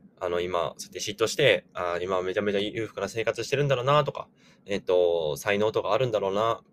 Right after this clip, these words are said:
めちゃめちゃ努力できた人なんだろうな、親が恵まれてるんだろうなって、えー、絶対そういう人が出てくるんですよね。えー、断固拒否します。えっと、断固拒否。えっと、もう、言います。はっきり言いますが、僕は才能なんてありません。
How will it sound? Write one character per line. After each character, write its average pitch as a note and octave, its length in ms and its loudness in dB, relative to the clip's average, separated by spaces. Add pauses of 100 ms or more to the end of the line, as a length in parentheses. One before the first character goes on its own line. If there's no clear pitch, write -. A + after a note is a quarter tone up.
め F#2+ 80 -8
ち - 40 -2
ゃ F#2+ 40 2
め F2+ 40 -4
ち G2+ 40 2
ゃ A2 40 6
努 A2 40 6
力 G#2 200 -2
で G#2 100 -6
き - 60 -18
た G2+ 80 -4
人 A2+ 120 -8
な A#2 100 -2
ん A2 40 -4
だ G#2 60 -4
ろ F#2+ 100 -10
う - 20 -14
な、 B2+ 240 2 (260)
親 A2 220 4
が F2+ 140 0
恵 G2 180 0
ま A#2 100 4
れ C3 80 2
て D#3 100 -4
る E3+ 120 0
ん - 20 -2
だ D3 80 2
ろ C3 80 4
う C3 40 4
な D3+ 260 4
っ D#3 40 -12
て、 - 160 -6 (300)
え C3 120 6
ー、 - 20 6
絶 C#3 200 2 (120)
対 F3+ 160 4
そ E3 200 2
う E3 60 2
い E3 40 -2
う - 20 -2
人 C#3 100 0
が G2+ 60 8
出 G#2+ 80 0
て B2 80 0
く G#2 80 0
る F2 80 0
ん - 20 -2
で E2 80 -10
す - 80 -12
よ - 60 -16
ね。 - 80 -14 (260)
え C3 180 8
ー、 B2 60 4
断 E3 140 6
固 D3 140 -4
拒 G#2 140 -2
否 - 80 -10
し - 120 -10
ま - 80 -20
す。 - 220 -20 (380)
え F#2+ 140 2
っ F#2+ 60 -4
と、 F#2+ 560 4 (200)
断 C#3 160 -2
固 - 60 -10
拒 D#2+ 160 -10
否。 - 240 -16
え F#2+ 80 -6
っ F2+ 40 -4
と、 F2+ 100 -6
も E2 220 -6
う、 - 60 -16 (600)
言 B2+ 100 -2
い C#3 40 2
ま C3 100 2
す。 - 160 -8 (120)
は - 120 -6
っ - 40 -10
き - 160 0
り D3 100 2
言 G#2+ 40 0
い G2+ 60 0
ま F#2 80 -6
す - 100 -16
が、 E2+ 80 -12
僕 G#2 240 -2
は F3+ 80 2
才 F3 300 0
能 F#3 100 -4
な E3+ 120 0
ん - 40 -2
て - 100 -10
あ - 140 -2
り A2+ 80 0
ま A2 100 4
せ G2+ 120 -2
ん。 - 80 -12